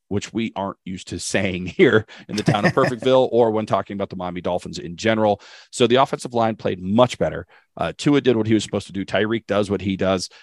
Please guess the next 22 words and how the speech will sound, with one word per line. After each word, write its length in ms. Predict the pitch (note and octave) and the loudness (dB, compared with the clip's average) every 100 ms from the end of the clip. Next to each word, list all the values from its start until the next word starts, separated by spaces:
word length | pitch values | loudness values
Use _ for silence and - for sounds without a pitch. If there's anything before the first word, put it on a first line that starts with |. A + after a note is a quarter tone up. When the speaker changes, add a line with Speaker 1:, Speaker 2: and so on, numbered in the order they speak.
| _ _ | _ _
Speaker 1:
And 160 | - G#2+ | -6 0
then 280 | A2+ A#2 A2+ | 2 2 0
you 140 | G#2+ | -2
get 160 | G2+ G#2+ | 0 0
into 440 | G#2+ G#2+ G#2+ G2 - | 0 -2 -2 -2 -2
a 100 | F#2 | -4
running 320 | F2 B2 D3+ | 0 0 0
game 300 | F#2 C#2 E2+ | -6 -10 -14
with 180 | F#2 G2 | -14 -10
Raheem 240 | F#2+ A2+ G2+ | -4 -4 -2
Mostert, 400 | G2+ A2 - - _ _ _ | -2 -2 -6 -12 _ _ _
Speaker 2:
Oh, 240 | A2 A2+ F#2 - | 0 0 0 -4
Speaker 1:
where 120 | G2+ | -4
Speaker 2:
that's 140 | F2 | -2
Speaker 1:
he 80 | B2 | 0
Speaker 2:
sweet. 100 | E3 | 0
Speaker 1:
started 300 | F#3+ B2 F#2+ | 2 2 2
to 60 | G2+ | -2
look 200 | F#2 - | -6 -4
really, 160 | F2 E2 | -6 -6
really 200 | D#2 D#2 | -8 -8
good. 320 | F2+ D#2+ | -6 -6